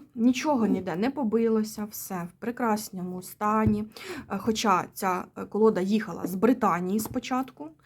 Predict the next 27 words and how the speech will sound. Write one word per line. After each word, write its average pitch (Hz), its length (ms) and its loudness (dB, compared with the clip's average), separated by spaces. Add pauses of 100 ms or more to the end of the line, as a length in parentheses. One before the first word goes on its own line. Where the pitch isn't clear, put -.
(340)
на 220 220 6
адресу 202 420 0
у 240 60 2
Франції, 208 600 0 (680)
а 202 80 -4
потім 302 300 0
із 220 100 0
Франції 233 380 -2
вже 190 120 -4
їхала 202 280 -4
до 180 120 -6
мене. 165 240 -6 (720)
Е, 214 260 4
трохи, 311 360 2
м, 233 340 2
м, 214 360 2 (1300)
нова 262 240 6
пошта, 202 440 0
конечно, 208 500 0 (140)
хитруни. 254 520 2 (440)
Вони 240 540 4 (180)
написали, 214 600 0
що 190 180 -8
до 202 120 -6
тридцять 240 760 -2
першого 220 640 -2
грудня 370 640 4